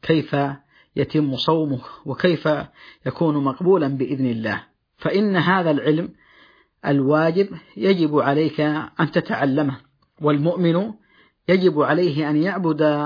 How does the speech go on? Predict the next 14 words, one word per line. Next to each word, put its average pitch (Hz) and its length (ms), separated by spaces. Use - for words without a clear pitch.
الله 151 300
على 123 400
بصيرة 127 520
وعلم، 113 460
فلا 143 380
يعذر 170 580
بجهل 151 400
الفرائض 151 680
التي 147 500
فرضها 147 480
الله 170 460
عليه، 170 340
ومن 135 300
ذلك 135 440